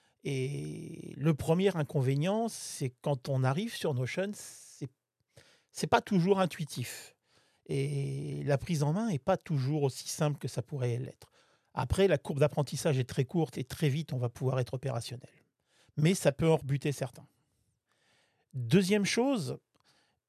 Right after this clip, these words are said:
euh, pour travailler sur Notion, il vous faut absolument une connexion Internet. Aujourd'hui, il n'existe pas vraiment de mode offline sur Notion qui vous permettrait de travailler,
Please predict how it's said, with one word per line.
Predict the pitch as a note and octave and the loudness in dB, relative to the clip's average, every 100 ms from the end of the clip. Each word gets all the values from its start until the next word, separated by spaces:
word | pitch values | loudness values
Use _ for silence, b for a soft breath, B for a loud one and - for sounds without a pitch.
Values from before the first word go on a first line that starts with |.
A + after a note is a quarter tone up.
| - | -10
euh, | D#3 C#3 B2+ | -6 -6 -4
pour | E3+ - | -4 0
travailler | E3+ D#3+ E3+ G3 | 0 2 0 0
sur | - E3 | 0 0
Notion, | C3+ - E3+ F3+ | 0 0 0 2
il | C3+ | 2
vous | C3 | 2
faut | - | 0
absolument | D3 - C3+ C3+ D3 | 0 0 0 2 2
une | |
connexion | C#3 C#3+ C3+ - C#3 | 2 0 0 -2 -4
Internet. | B2 B2 B2 B2+ _ _ _ _ _ _ | -2 -4 -6 -10 _ _ _ _ _ _
Aujourd'hui, | E3+ E3+ D#3 D3+ F#3 B3 | 4 4 4 2 -2 -2
il | D#3+ D#3 | 0 0
n'existe | E3+ D#3 C3 F#3+ A3+ - F#3+ | 0 0 -2 -2 -4 0 2
pas | - E3+ | 4 2
vraiment | D3 D3+ D3 D3+ | 4 2 4 4
de | C#3 | 4
mode | C3+ C#3+ C#3 | 4 4 4
offline | C#3+ C3 A#2+ B2+ - _ _ _ _ _ | 2 0 0 -2 -8 _ _ _ _ _
sur | - - - - E3 D3+ C#3 | -16 -12 -10 -2 0 0 2
Notion | C#3+ D3+ - D3 | 0 2 2 0
qui | F3+ C#3+ | -2 -4
vous | A#2+ C#3+ | -2 0
permettrait | C#3 B2 B2 - C#3 D3+ | 0 0 -2 -2 -2 -2
de | C#3 B2+ B2+ | -6 -10 -10
travailler, | - C#3+ C3+ A2+ A#2+ | -4 0 0 0 -4